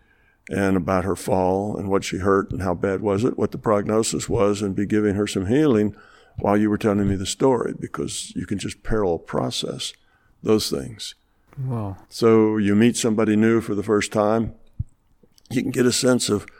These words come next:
Speaker 1: their feeling. You know, empaths do that all the time. They pick up other people's feelings. But this is a little more well-rounded in that. You pick up their feelings, you pick up kind of what their thoughts, you pick up on what their interests are, what they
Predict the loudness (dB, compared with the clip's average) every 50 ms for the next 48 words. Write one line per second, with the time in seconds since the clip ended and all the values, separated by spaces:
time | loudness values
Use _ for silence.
0 | -20 -20 -20 _ _ _ -4 -4 -2 0 2 4 6 6 4 4 0 -4 -6 -10
1 | -12 -14 -14 -18 _ _ _ _ _ _ _ _ _ -12 -8 -6 -4 -4 -4 -6
2 | -8 -12 -18 _ _ _ _ _ 4 6 6 6 6 4 4 4 4 0 -4 -4
3 | -4 -2 0 2 4 4 4 4 2 2 2 2 2 2 0 -2 -4 -2 0 0
4 | 0 0 0 0 0 -2 0 -2 -2 -2 -2 -2 -2 -4 -8 -6 -2 0 0 0
5 | 0 -2 -6 -10 -10 -12 -16 _ _ -20 -20 -20 -20 _ _ -8 0 4 4 4
6 | 6 4 2 4 4 2 4 4 4 4 4 4 4 4 4 6 6 4 4 2
7 | -4 -16 _ _ _ _ 2 4 6 6 6 4 4 4 2 2 0 -2 -2 -4
8 | -4 -4 -6 -6 -6 -8 -6 0 0 2 2 2 0 0 -4 -4 -2 -2 -2 0
9 | 0 -2 -2 -4 -4 -6 -8 -8 -4 -4 -2 0 -2 -2 -2 -4 -4 -4 -2 -4
10 | -4 -6 -6 -8 -8 -8 -6 -4 -2 -2 -2 -4 -6 -8 -10 -10 -4 -2 0 2
11 | 2 0 2 0 0 0 0 -4 -6 -14 -20 -20 -20 -20 -20 -6 _ 2 2 6
12 | 6 6 6 6 2 2 0 -4 -4 -4 -6 -4 -2 -2 0 0 -2 -2 0 0
13 | -2 0 2 4 4 4 4 2